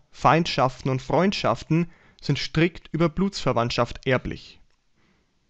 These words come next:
Dieses Prinzip findet sich in vielen Sagen und Legenden wieder. Das Nibelungenlied sei ein Paradebeispiel, ebenso die Schilderung der homerischen Epen. Schließlich ist dieses Sippenbewusstsein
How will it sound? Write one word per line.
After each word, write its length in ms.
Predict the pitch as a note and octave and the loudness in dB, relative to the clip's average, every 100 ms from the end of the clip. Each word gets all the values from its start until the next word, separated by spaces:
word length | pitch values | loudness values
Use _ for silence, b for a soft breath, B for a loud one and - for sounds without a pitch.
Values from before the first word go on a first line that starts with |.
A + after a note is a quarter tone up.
| _ _ _ _ - | _ _ _ _ -4
Dieses 220 | E3 F3+ | -2 -2
Prinzip 500 | - D3+ - E3+ E3+ | -2 -4 -2 -4 -4
findet 300 | - D#3+ D#3+ | 0 2 2
sich 160 | D#3 C#3 | 0 -2
in 100 | C3 | -2
vielen 380 | - E3+ E3+ C3 | 0 0 2 2
Sagen 400 | A2+ A#2 B2 B2+ | 2 2 0 -2
und 140 | B2+ | -2
Legenden 520 | B2 - C3+ C3 B2 | -2 0 0 0 -4
wieder. 360 | A#2 A2+ G#2+ - b b b | -2 -2 -2 -4 b b b
Das 160 | - - | -6 0
Nibelungenlied 680 | C#3 C#3 D#3+ F#3+ D3 D3 | 4 6 6 6 4 2
sei 140 | B2+ B2+ | 2 0
ein 100 | B2+ | 2
Paradebeispiel, 880 | C3 A#2+ C3+ A2 A#2 - C3+ C3 b b b b - | 0 2 2 2 -2 0 0 0 b b b b 2
ebenso 440 | D3+ D3+ C#3 D#3 | 2 4 2 2
die 100 | C#3+ | 0
Schilderung 580 | - C3+ C3+ C3 C3+ C3 | 0 0 2 0 0 0
der 140 | C3 | -2
homerischen 500 | C3+ D3 C#3 C3 C3+ | 0 0 0 0 -2
Epen. 360 | C3 C3 - - - _ _ _ _ _ _ _ _ _ | -4 -6 -8 -16 -20 _ _ _ _ _ _ _ _ _
Schließlich 380 | - D#3 D#3+ D#3+ | 0 2 2 0
ist 160 | D3 | 0
dieses 340 | D3+ C#3+ - - | 0 -2 -8 -10
Sippenbewusstsein 1040 | - C#3+ D3+ C#3 C3 C#3+ - - C#3+ D3+ | 0 0 2 -2 -2 -4 -6 0 2 0